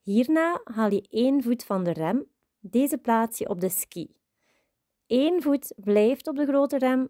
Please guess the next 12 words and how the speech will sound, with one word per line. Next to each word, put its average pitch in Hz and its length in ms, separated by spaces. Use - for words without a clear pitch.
zodat 208 320
je 202 80
de 175 120
snelheid 240 580
goed 262 420
onder 220 240
controle 160 480
hebt. - 460
Focus 320 460
op 247 120
je 226 100
honden. 170 680